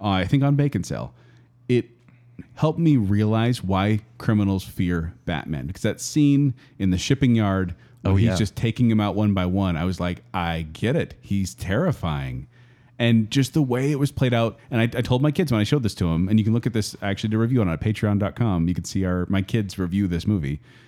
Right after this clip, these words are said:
Speaker 1: But I, I explained to 'em beforehand. I got up and gave my, my speech before I do before
Speaker 2: <laughs> Of
Speaker 1: movies.
Speaker 2: course.
Speaker 1: And I said, "This is an, a realistic adaptation." He wanted to say, "How could this exist in the real world?" And he did it in a way that's like, there are no other superheroes in Nolan's universe.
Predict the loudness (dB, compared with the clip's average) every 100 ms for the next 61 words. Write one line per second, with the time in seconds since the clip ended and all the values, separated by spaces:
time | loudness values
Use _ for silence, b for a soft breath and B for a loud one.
0 | B -4 0 0 0 -2 -2 -2 0 2
1 | 2 0 0 0 0 0 -2 -2 0 0
2 | 0 0 0 -2 -2 -2 -2 -4 -6 -4
3 | -2 -2 -2 -2 0 0 0 0 0 -4
4 | B B B B -2 0 2 0 -2 -2
5 | 0 -2 -2 -10 _ 0 0 0 0 2
6 | 2 4 2 0 -2 -2 0 -2 -2 -2
7 | 0 2 4 2 0 0 0 0 -2 b
8 | b -2 0 0 0 0 -2 0 -2 -2
9 | 0 2 2 0 -2 -4 -6 0 2 2
10 | 2 0 2 0 0 0 0 -2 -4 -2
11 | -2 -4 -10 b b b -8 0 2 2
12 | 2 4 2 2 0 0 -2 0 0 -2
13 | 0 0 2 0 -2 0 -2 -2 -6 -12
14 | -14